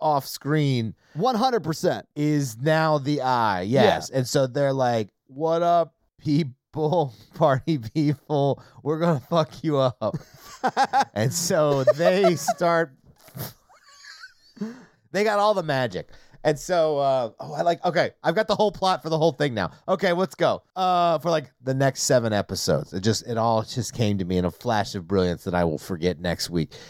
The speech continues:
Speaker 1: Uh, they're like, so Isaac charges with his, he picks up Sexy Calib-, Sex Calibur, and he's like, "Isaac, put me in that woman of three people." And you're like, "Whoa, that's weird, but yeah, he means stab them. Let's go."
Speaker 2: <laughs>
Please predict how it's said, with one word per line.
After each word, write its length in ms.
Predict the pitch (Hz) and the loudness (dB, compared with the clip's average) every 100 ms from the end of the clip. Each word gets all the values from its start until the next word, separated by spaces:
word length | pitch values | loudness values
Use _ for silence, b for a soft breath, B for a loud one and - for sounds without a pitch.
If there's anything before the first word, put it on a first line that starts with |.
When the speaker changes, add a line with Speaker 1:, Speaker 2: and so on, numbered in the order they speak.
| B B - | B B -6
Speaker 1:
Uh, 680 | 151 156 151 143 135 123 120 | -2 0 0 0 0 -2 -4
they're 300 | 151 147 143 | -2 0 2
like, 240 | 135 120 - - | 0 -2 -6 -6
so 160 | 147 | -4
Isaac 360 | 139 160 151 151 | 2 2 2 -2
charges 440 | - 151 139 131 | -2 0 0 -2
with 160 | 127 123 | -4 -2
his, 500 | 139 131 127 107 - _ _ | 0 2 0 -4 -8 _ _
he 120 | - | -4
picks 320 | 156 - 190 - | -2 -2 -2 2
up 280 | 160 - | 2 0
Sexy 560 | - - - 160 - 147 | -16 -8 2 2 2 -6
Calib-, 520 | 113 151 151 135 113 - | -4 0 2 2 -2 -2
Sex 260 | 180 160 | -2 -2
Calibur, 360 | - 160 156 143 | -2 2 2 0
and 80 | 143 | -4
he's 120 | 135 | 0
like, 160 | 143 - b b | 0 0 b b
"Isaac, 500 | 165 202 180 135 - | 2 2 0 -4 -4
put 240 | - 196 | 0 0
me 200 | 202 196 | 0 0
in 180 | 196 196 | 0 0
that 240 | 185 175 | 0 0
woman 540 | 143 170 180 175 147 127 - | -2 0 0 0 -2 -6 0
of 240 | 147 - | 0 0
three 220 | 170 170 | -2 0
people." 560 | 160 - 165 156 135 117 | 0 0 0 0 0 0
And 200 | 127 131 | 0 -2
you're 140 | 135 | 0
like, 220 | 127 120 95 | 2 2 0
"Whoa, 440 | 110 135 135 123 | -2 0 2 2
that's 220 | 123 131 | 0 -4
weird, 360 | 117 135 143 127 | -4 -2 0 0
but 160 | 117 107 | 0 -2
yeah, 320 | 117 110 104 | -2 0 0
he 160 | 117 | -2
means 260 | 123 120 98 | 0 -2 -4
stab 400 | - 113 98 78 | -4 0 0 0
them. 280 | 87 85 90 | -4 -6 0
Let's 240 | 117 117 | 0 0
go." 560 | - 120 107 101 95 | -2 0 0 2 0
Speaker 2:
<laughs> 40 | 87 | -2